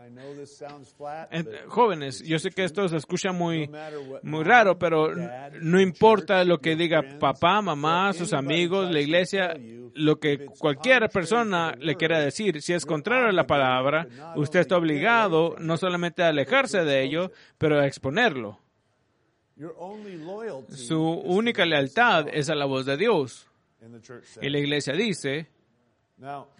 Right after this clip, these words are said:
Speaker 1: don't
Speaker 2: ahora,
Speaker 1: take that
Speaker 2: no,
Speaker 1: further
Speaker 2: eh,
Speaker 1: than
Speaker 2: no,
Speaker 1: it was intended."
Speaker 2: no, no haga de eso algo que, eh,
Speaker 1: We're not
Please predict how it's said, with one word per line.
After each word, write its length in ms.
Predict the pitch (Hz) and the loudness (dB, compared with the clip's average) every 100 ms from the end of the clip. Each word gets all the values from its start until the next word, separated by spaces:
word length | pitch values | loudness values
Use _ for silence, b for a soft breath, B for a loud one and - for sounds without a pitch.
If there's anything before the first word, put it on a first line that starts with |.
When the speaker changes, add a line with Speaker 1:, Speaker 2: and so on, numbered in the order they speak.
| 113 | -20
Speaker 1:
don't 160 | 147 | -12
Speaker 2:
ahora, 380 | 160 147 160 147 | -2 2 4 2
Speaker 1:
take 80 | - | 0
that 80 | 147 | -4
Speaker 2:
no, 360 | 147 175 180 - | -2 0 0 -4
Speaker 1:
further 320 | 160 165 139 | -12 -12 -10
Speaker 2:
eh, 60 | 165 | -8
Speaker 1:
than 80 | 175 | -4
Speaker 2:
no, 220 | 202 185 | -2 -2
Speaker 1:
it 80 | 147 | -4
was 140 | 101 | -12
intended." 520 | 117 - - 151 110 160 | -20 -20 -20 -20 -20 -8
Speaker 2:
no, 340 | 160 180 165 | -4 -2 -2
no 300 | 170 185 180 | -2 0 0
haga 200 | 175 180 | 0 0
de 200 | 170 226 | 2 2
eso 200 | 214 160 | 2 0
algo 220 | 147 156 | -2 -2
que, 200 | 151 151 143 | -4 -4 -4
eh, 40 | 143 139 131 | -8 -12 -12
Speaker 1:
We're 100 | 127 | -12
not 200 | - 170 | -12 -14